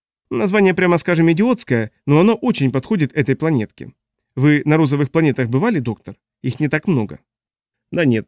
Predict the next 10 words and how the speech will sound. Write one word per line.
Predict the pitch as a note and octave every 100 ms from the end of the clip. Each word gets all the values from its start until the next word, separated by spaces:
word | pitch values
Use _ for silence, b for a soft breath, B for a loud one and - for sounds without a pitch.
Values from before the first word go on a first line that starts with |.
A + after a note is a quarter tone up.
| -
не | A#2+
доводилось». | A#2 A#2+ B2+ G2+ D#2+ - - _ _ _ -
«Жаль». | A3 A#3 - _ _ -
В | C3+
открытую | C#3 C3+ C3 B2+
дверь | C#3+ G#3+
легонько | C#3+ C#3 C3+ C3
стукнули. | D3+ - B2+ - G#2 - _ _
Капитан | B2 A2+ - A3+
обернулся. | A3 E3 G#2+ - - G#2+